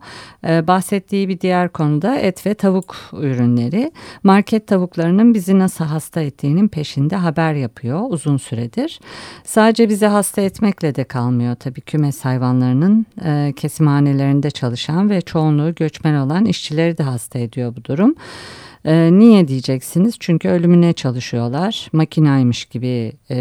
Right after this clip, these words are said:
davranılıyor kendilerine. E, bu işçilerin çoğu da göçmen olduğu için, İngilizce bilmedikleri için de gidecek başka bir yerleri yok. Kolay iş bulamıyorlar, terk edemiyorlar buldukları işi.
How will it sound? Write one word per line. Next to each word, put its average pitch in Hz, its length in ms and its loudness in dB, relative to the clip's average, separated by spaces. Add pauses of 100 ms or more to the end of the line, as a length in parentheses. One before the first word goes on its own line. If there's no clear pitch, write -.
(160)
davranılıyor 127 640 0
kendilerine. 135 840 0 (680)
E, 160 280 2
bu 214 160 0
işçilerin 185 580 2
çoğu 175 300 -2
da 185 80 0
göçmen 170 460 0
olduğu 165 340 0
için, 160 320 -2
İngilizce 165 540 0
bilmedikleri 135 680 2
için 139 280 0
de 196 100 0
gidecek 165 480 -6
başka 139 360 -6
bir 139 80 -4
yerleri 127 440 -2
yok. 139 420 -4
Kolay 139 320 -2
iş - 200 -10
bulamıyorlar, 131 880 0
terk 131 280 -6
edemiyorlar 131 840 -2
buldukları 123 480 -6
işi. 165 460 -4